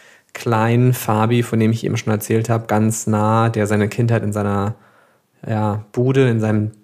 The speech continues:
eigenen Zimmer verbringen musste. Und die Isolation war mir also irgendwie vertraut und es hat mir auch geholfen, aber der kleine Fabi oder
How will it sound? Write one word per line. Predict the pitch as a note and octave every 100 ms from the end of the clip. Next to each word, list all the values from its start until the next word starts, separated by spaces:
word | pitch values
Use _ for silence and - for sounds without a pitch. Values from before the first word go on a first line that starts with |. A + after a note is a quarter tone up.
| _ _ _
eigenen | - A#2 A#2 A#2 A2+ A2
Zimmer | - - B2 C3 C#3+
verbringen | C#3+ C3 B2+ B2+ B2+
musste. | C3 C3+ - C#3+ D3 D3 - _ _ _ _ _ - _ _ _ _ _ _
Und | - A#2 A2+ A2 A2 A2 - - _ _ -
die | B2 A#2 -
Isolation | A#2 A2+ A2 - A2 A2+
war | A2
mir | A2 G#2
also | G#2 A2
irgendwie | G2+ G#2+
vertraut | - G#2+ - - G#2 A2+ E3 - -
und | B2+
es | A2 -
hat | - A2+
mir | A2 -
auch | G#2+ A2+ - - _
geholfen, | - G#2+ A2 G#2+ A#2+ - D3+ D#3
aber | A#2 A#2 A#2 A2+ A#2 - - - -
der |
kleine | A#2 A#2 A2+ A2
Fabi | - A2+ A#2 B2
oder | A2+ A2 G#2+ G#2+